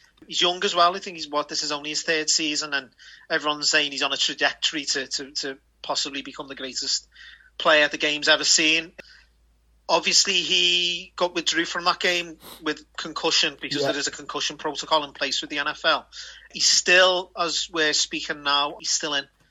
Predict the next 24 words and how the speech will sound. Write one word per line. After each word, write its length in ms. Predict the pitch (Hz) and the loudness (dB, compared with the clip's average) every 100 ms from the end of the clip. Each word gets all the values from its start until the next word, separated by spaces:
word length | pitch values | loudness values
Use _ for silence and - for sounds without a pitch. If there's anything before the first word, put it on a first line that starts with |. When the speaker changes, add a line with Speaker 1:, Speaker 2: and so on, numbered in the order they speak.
| _ - | _ -16
Speaker 1:
concussion 420 | - - - 160 | -10 -4 -4 -2
protocol. 520 | 170 156 - 175 139 | -4 -4 2 4 6
Speaker 2:
Yeah. 220 | 123 113 - _ _ | 4 2 0 _ _
Speaker 1:
What 160 | 170 175 | 2 4
are 40 | |
your 200 | 180 180 | 6 4
thoughts? 400 | - 208 226 - | 4 4 4 2
Do 80 | - | 0
you 40 | 185 | 0
think 200 | 185 170 | 0 0
he'll 180 | 180 | 0
play? 280 | 165 185 196 | 2 4 4
Because 640 | 196 175 175 156 143 - - _ _ - - - - _ _ _ _ | 2 -4 -2 0 -2 -4 -6 _ _ -20 -18 -20 -20 _ _ _ _
the 560 | 165 160 156 151 151 143 - _ - | 0 2 4 2 0 -6 -16 _ 4
Chiefs 380 | - 190 180 | 6 6 4
getting 240 | - 170 175 | 2 2 2
to 160 | - | 2
the 180 | 160 160 | 4 2
second 340 | - 170 - 165 | 4 2 2 0
Super 280 | 170 156 | -2 -2
Bowl 380 | 165 165 160 156 | 2 2 2 0
on 160 | 156 151 | -8 -8
the 80 | 143 | 0
bounce 540 | 147 143 147 - - | 0 0 -4 -4 -4